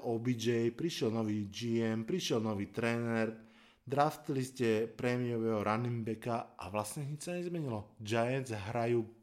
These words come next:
podobne katastrofálne, ako hrali pred rokom a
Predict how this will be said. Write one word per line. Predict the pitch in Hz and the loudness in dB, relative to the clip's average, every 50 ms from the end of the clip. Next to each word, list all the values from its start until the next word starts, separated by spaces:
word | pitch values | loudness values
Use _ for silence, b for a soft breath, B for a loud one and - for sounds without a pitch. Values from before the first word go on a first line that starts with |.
| _ _ - | _ _ -6
podobne | - 117 110 120 135 127 127 127 113 | -2 -2 0 2 0 0 0 -2 -4
katastrofálne, | 107 - 101 - - 110 - - 131 120 - - 123 117 113 117 117 120 | -4 -6 -6 -6 -6 -8 -6 -6 -8 -8 -6 -4 -2 -2 -2 -2 -2 -4
ako | - - 110 - - 113 | -6 -8 -8 -8 -6 -6
hrali | 107 107 110 120 113 110 113 110 | -6 -4 -2 -2 0 0 0 -2
pred | - - 107 95 92 104 110 | -4 -4 -6 -4 -4 -2 -4
rokom | 110 107 - - 131 131 131 139 143 139 B B B B B B B B B B B B B B B _ - | -4 -4 -4 -2 -2 0 0 -2 -4 -6 B B B B B B B B B B B B B B B _ -8
a | - 92 | -6 -4